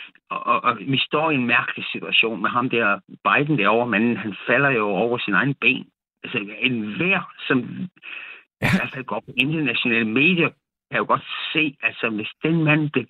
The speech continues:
Speaker 1: genvalgt, altså, hvad sker der lige?
Speaker 2: Ja,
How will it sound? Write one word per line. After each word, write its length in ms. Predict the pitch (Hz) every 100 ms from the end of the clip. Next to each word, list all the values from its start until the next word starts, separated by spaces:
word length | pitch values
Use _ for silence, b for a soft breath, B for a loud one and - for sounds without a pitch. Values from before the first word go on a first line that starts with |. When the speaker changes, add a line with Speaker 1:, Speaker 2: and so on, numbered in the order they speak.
| -
Speaker 1:
genvalgt, 400 | 185 202 117 90
altså, 160 | - -
hvad 100 | - - - - - - - -
sker 260 | 147 247 247
der 80 | 190
lige? 220 | 143 135 - _ _
Speaker 2:
Ja, 120 | 120